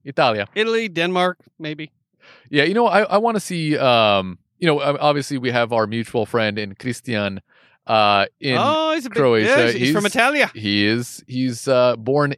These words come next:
Speaker 1: in Italy, raised in Italy, one Italian parent, one Croatian parent. And if it was Croatia and Italy playing, I still think his heart would be with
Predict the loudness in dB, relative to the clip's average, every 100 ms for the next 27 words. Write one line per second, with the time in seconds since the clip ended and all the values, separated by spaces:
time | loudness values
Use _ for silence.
0 | -6 -6 -4 -2 0 0 -2 -2 -2 0
1 | -2 -6 -6 -4 -2 0 -2 -4 -16 _
2 | _ -2 0 0 0 -2 -2 0 2 2
3 | 0 -2 -4 -4 -12 -2 2 2 0 -2
4 | -10 -10 -2 0 0 -4 -10 -20 -20 _
5 | _ 2 2 0 0 0 0 0 2 2
6 | 2 0 0 0 -2 0 0 0 0 0
7 | -2 0 0 2 0 0 -4 -4 0 2
8 | 2 0 -2 0 0 0 0 0 0 _